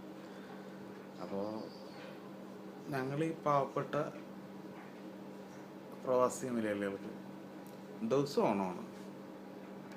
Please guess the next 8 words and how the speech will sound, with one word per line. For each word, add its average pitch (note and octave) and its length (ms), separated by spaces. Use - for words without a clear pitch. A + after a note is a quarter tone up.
എല്ലാ A2+ 240
ദിവസവും C#3 420
ഓണമാണ്, G#2+ 300
മണിക്കൂറുകളും B2+ 720
ഓണമാണ്. F#2+ 400
കാരണം A2+ 360
എന്ന് F3 120
വെച്ചാ D3 300